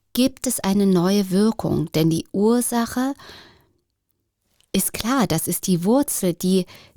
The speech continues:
zeigt eine bestimmte Wirkung. Wenn du die Ursache veränderst, zeigt sich eine neue Wirkung. Vielleicht kannst du es dir besser vorstellen. Du hast Radieschensamen gesät und du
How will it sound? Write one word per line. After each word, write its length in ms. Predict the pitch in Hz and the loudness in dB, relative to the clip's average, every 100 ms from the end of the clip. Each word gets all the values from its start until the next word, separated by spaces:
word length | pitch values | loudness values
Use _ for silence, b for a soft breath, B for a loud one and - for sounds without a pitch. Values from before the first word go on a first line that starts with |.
| - | -6
zeigt 680 | - 175 170 185 247 - | -4 -2 2 2 2 -2
eine 220 | - 202 202 | 0 2 2
bestimmte 640 | 202 - 233 233 220 185 | 0 2 2 2 2 2
Wirkung. 580 | 226 254 - - 147 - | 2 0 -2 -4 -6 -2
Wenn 200 | 165 202 | 2 4
du 100 | 202 | 4
die 160 | 196 - | 0 0
Ursache 460 | 233 262 262 247 | 2 2 0 -4
veränderst, 920 | 247 247 - 214 214 165 156 - - - b b b b b | -4 -4 0 2 4 2 0 -4 -10 -16 b b b b b
zeigt 480 | - - 196 226 - | -6 -2 2 2 0
sich 220 | - 214 | -6 -2
eine 180 | 175 180 | 2 4
neue 440 | 175 165 185 185 156 | 4 4 4 2 0
Wirkung. 520 | 147 147 - 113 160 - _ _ _ _ _ _ - | -2 -2 -6 -8 -8 -16 _ _ _ _ _ _ -20
Vielleicht 320 | - 175 175 - | -2 0 0 0
kannst 280 | 185 208 | 2 2
du 60 | 226 | 0
es 60 | - | 0
dir 140 | 202 | 0
besser 320 | 190 208 233 | 2 0 -2
vorstellen. 680 | - 131 160 - 107 139 143 - B B B B B | -2 -4 -4 -2 -2 -2 -4 -8 B B B B B
Du 160 | 208 | 0
hast 520 | 170 214 247 - - - | 2 0 -2 -4 -10 -4
Radieschensamen 960 | 185 185 202 226 - 190 165 135 139 | 0 2 2 2 2 2 4 2 2
gesät 560 | 147 135 143 135 143 - - _ B B B B | 2 0 -2 -4 -4 -8 -16 _ B B B B
und 180 | 208 | 4
du 120 | 226 | 4